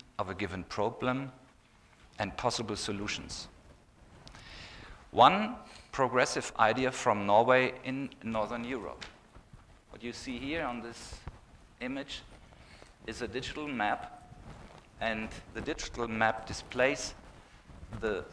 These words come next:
citizen wealth, and they make it every year for every city, for everybody, for every family, and everything is completely transparent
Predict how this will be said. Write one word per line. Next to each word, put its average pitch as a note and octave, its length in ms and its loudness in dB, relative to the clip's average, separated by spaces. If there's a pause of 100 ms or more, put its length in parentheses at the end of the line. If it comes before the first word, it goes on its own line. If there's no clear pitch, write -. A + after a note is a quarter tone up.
(120)
citizen C3 680 -4
wealth, A2+ 560 4 (1080)
and A2 160 -4
they B2 140 2
make C3 260 2
it C#3+ 180 -8 (580)
every C#3+ 260 0
year C3+ 300 -2 (1300)
for - 100 -8
every C3 220 2
city, C3+ 460 -2 (960)
for - 120 -6
everybody, B2 600 6 (1200)
for - 160 -2
every A#2+ 220 4
family, A2 580 2 (680)
and - 120 -8
everything C3+ 480 -4
is E2 120 -8
completely A2+ 560 -6
transparent G2+ 800 -2